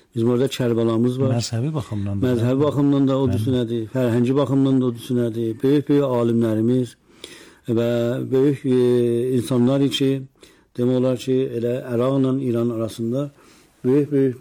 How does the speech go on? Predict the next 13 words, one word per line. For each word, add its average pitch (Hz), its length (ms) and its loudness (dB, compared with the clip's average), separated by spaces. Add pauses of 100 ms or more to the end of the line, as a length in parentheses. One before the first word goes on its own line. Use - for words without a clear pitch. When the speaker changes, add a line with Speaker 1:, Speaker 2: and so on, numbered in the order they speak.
Speaker 1:
a-, 117 240 -4
mərcələr, 117 640 0
müştəhidlər 123 800 -2
ki, 143 200 -6
ay 127 160 -6
Sistani, 123 720 -6 (760)
böyük 147 360 2
işki, 131 260 -6
yəni, 113 200 -2
Speaker 2:
Bəli. 107 80 0
Speaker 1:
mərcəliyyəti. 101 720 -6 (840)
Demək 139 180 -2
olar, 147 280 2